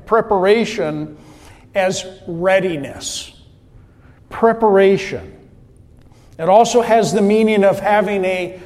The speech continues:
a firm footing, a firm foundation. That's what those sandals picture for us as Christians, to have that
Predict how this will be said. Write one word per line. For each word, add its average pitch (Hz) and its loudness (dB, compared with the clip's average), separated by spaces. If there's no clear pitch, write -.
a 190 -2
firm 240 2
footing, - 0
a 185 -4
firm 247 0
foundation. 196 -2
That's 240 -2
what 247 0
those 220 2
sandals 240 -4
picture 233 -8
for 151 -8
us 151 -12
as 151 -12
Christians, - -14
to 156 -6
have 165 -2
that 165 -2